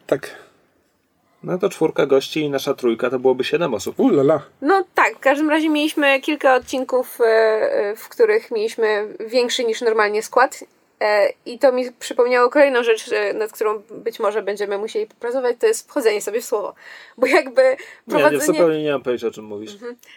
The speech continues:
Speaker 3: Prowadzenie żywiołowej
Speaker 1: Znaczy,
Speaker 3: dyskusji
Speaker 1: dla
Speaker 3: to
Speaker 1: mnie
Speaker 3: jedno.
Speaker 1: to też nie jest taki wielki problem.
Speaker 3: I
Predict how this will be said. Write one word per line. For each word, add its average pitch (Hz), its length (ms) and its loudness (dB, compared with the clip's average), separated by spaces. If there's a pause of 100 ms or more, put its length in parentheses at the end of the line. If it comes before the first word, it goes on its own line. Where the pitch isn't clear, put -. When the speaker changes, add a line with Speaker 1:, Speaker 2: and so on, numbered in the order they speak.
(120)
Speaker 3:
Prowadzenie 302 500 -2
żywiołowej 285 500 -2
Speaker 1:
Znaczy, 247 160 -10
Speaker 3:
dyskusji 262 300 -8
Speaker 1:
dla 214 120 2
Speaker 3:
to 220 60 4
Speaker 1:
mnie 233 100 2
Speaker 3:
jedno. 233 160 0
Speaker 1:
to 240 60 0
też - 160 0
nie 202 80 -2
jest 160 160 0
taki 156 220 -4
wielki 147 280 -2
problem. - 280 -4 (640)
Speaker 3:
I 320 60 -8